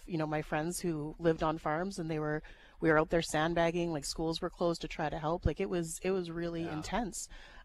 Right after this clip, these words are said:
Speaker 1: Um, and after that, we saw a lot of that infrastructure change where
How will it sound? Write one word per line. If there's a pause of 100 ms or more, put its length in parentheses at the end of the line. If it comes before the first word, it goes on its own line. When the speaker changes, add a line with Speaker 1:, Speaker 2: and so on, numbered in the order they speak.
Speaker 1:
Um,
and
after
that,
we
saw
a
lot
of
that
infrastructure
change
where